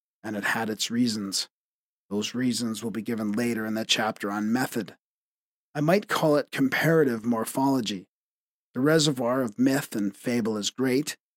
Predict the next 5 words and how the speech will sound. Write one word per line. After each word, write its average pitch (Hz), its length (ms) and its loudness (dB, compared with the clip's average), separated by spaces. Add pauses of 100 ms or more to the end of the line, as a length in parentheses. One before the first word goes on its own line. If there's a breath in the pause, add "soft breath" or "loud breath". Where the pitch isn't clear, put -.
(580)
but 113 140 -8
there 117 140 -2
are 110 120 -2
morphological 127 1040 2
markers 110 720 -2